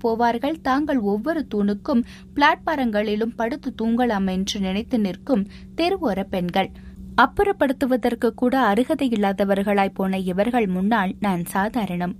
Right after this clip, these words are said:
விருஞ்சாதாரணம். இந்த மனித ஜீவன்கள் அருகே முடங்கலாமா?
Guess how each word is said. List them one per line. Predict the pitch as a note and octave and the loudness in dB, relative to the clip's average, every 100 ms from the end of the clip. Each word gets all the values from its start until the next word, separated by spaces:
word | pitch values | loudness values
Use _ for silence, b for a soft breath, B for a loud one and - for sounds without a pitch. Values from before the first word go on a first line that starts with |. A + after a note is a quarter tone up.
| - | -4
விருஞ்சாதாரணம். | F3+ F#3 A#3+ D#4+ G#3+ F#3 F3 F3 F3 F#3 B B B - | -2 4 2 2 0 0 -2 0 0 -2 B B B 2
இந்த | C#4+ C4+ C4 | 6 6 6
மனித | A#3 A3 D#4+ D4+ | 4 4 2 0
ஜீவன்கள் | A3+ A#3 A3+ A3 G#3+ | 0 0 0 0 0
அருகே | G3 F#3 G#3 A#3 | 0 0 -2 0
முடங்கலாமா? | F#3+ F#3 G3+ G#3+ G#3+ G#3 | 0 0 0 2 2 0